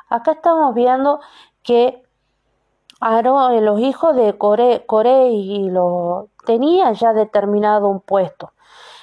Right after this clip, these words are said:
que no era un puesto cualquier y co-, que no era un puesto casi común y corriente. Ellos estaban encargados de transportar. Miren lo que transportaban Coré,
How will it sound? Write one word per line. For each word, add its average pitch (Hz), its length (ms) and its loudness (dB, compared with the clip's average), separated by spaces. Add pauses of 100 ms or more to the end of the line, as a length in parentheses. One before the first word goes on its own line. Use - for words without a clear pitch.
(100)
que 240 160 -2
no 277 120 0
era 508 200 2
un 247 140 -4
puesto 226 340 -2
cualquier 208 500 0
y 214 100 -2
co-, 180 500 -2
que 226 180 -2
no 247 140 0
era 415 140 2
un 320 180 -2
puesto 202 1000 0 (920)
casi 240 440 -6
común 220 320 -4
y 240 80 -2
corriente. 202 560 -2 (360)
Ellos 330 320 -2
estaban 233 420 0
encargados 214 960 2 (1200)
de 202 240 -2
transportar. 262 1200 0 (920)
Miren 359 400 0
lo 220 120 0
que 214 180 -4
transportaban 233 920 -2
Coré, 226 460 0